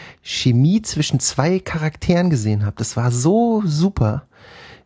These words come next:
wie die das gemacht haben und, und wie das alles ineinander, äh, ge-, ge-, geflossen ist mit, „Wer macht den Abwasch? Ah ja, gut, dann spielen wir halt dafür.“ Und dann sagt sie irgendwie so, ähm, sagt er irgendwie so,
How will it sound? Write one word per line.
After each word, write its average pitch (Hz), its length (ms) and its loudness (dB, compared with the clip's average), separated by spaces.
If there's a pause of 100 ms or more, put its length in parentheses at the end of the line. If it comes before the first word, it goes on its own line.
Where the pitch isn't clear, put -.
wie 127 120 -2
die 156 140 0
das 170 200 2
gemacht 160 400 0
haben 113 200 2
und, 123 260 0
und 123 280 -2 (140)
wie 135 80 -4
das 143 160 -2
alles 147 240 0
ineinander, 156 680 2 (320)
äh, 113 80 -2
ge-, 120 140 -6
ge-, - 160 -16
geflossen 110 480 0
ist 107 180 -2
mit, 117 220 -2 (320)
„Wer 120 120 0
macht 147 240 0
den 151 120 2
Abwasch? - 460 -4
Ah 147 100 2
ja, 127 180 2
gut, 123 220 -2
dann 110 100 2
spielen 156 320 0
wir 123 80 4
halt 110 140 0
dafür.“ 117 480 0
Und 110 100 0
dann 104 280 0 (280)
sagt - 260 -4
sie 120 140 0
irgendwie 107 320 2
so, 101 460 2
ähm, 90 260 0
sagt 120 220 0
er 98 40 0
irgendwie 113 200 0
so, 110 220 -2